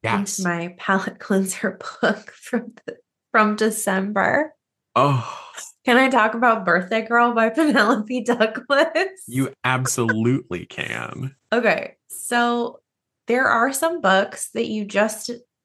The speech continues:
Speaker 2: go into knowing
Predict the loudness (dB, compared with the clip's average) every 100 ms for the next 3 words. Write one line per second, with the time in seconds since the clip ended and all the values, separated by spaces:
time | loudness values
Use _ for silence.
0 | _ _ _ -2 4 4 4 0 -2 -2
1 | -2 0 2 0 -4 -14 _ _ _ -8
2 | -4 2 4 6 6 4 4 0 -6 -10